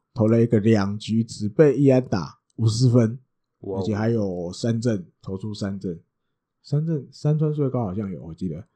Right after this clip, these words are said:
Speaker 1: 就是表现让大家蛮惊讶，不能讲惊讶，嗯，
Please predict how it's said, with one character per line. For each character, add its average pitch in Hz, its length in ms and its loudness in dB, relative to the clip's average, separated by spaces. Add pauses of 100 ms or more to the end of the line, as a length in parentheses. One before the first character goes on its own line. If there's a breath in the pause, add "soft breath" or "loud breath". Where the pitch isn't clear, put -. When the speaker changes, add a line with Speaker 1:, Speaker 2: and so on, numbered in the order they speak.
(600)
Speaker 1:
就 107 140 -6
是 101 100 -2
表 110 240 2
现 175 200 6
让 165 200 6
大 156 140 6
家 151 180 6
蛮 123 480 -2 (720)
惊 123 260 0
讶， 110 280 0
不 190 120 6
能 175 80 8
讲 113 120 6
惊 131 140 -2
讶， 117 260 0 (720)
嗯， 147 1000 2